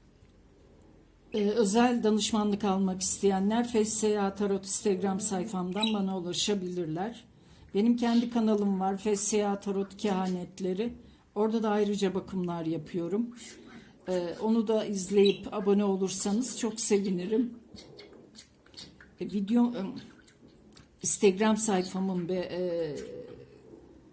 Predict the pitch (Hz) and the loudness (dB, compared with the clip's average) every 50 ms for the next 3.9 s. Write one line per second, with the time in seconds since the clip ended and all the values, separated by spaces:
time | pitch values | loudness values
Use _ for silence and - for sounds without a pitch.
0 | - - - - - - - - - - _ - - - - - - - - - | -20 -20 -20 -20 -20 -20 -20 -20 -20 -20 _ -20 -20 -20 -20 -20 -20 -20 -20 -20
1 | - - - - _ _ - - - - - - - 214 220 220 226 220 220 220 | -20 -20 -20 -20 _ _ -20 -20 -20 -20 -16 -6 -2 0 0 2 2 2 2 4
2 | 220 220 220 214 - 208 - - - - 220 214 208 208 208 202 202 208 202 196 | 4 4 2 0 -2 -4 -4 -6 -6 -2 -2 -2 0 0 0 0 0 0 0 2
3 | 208 233 294 311 277 226 220 202 185 208 196 196 196 202 196 202 196 196 | 2 2 2 2 2 0 -2 -2 0 0 0 0 0 0 0 -2 -2 -4